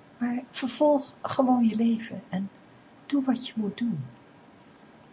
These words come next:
In deze tijd, juist in deze tijd, waar het licht groter en groter wordt, komt ook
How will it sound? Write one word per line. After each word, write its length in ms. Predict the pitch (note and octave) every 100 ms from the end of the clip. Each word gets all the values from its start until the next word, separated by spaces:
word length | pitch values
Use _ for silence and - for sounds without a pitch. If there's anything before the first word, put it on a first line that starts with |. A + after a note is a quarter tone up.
| - - - - - -
In 180 | A3
deze 440 | A3+ C4+ C4+ - A#3
tijd, 440 | G3+ D3+ C#3+ - - -
juist 640 | A3+ C4+ D4+ - - - - - - - -
in 180 | - F#3+
deze 500 | G3 A#3 C4+ - A3+
tijd, 500 | A3 F3 D#3+ D#3+ - - - - - - -
waar 160 | - A3+
het 140 | A3+
licht 460 | A3 B3 - - - -
groter 600 | - - C4 B3+ A#3 A#3
en 140 | G#3
groter 480 | - - A3+ C4 E3+ D3+
wordt, 300 | E3+ - - - - - - - - - - - - - - - - -
komt 280 | - A3+ C4
ook 460 | B3+ C4+ - -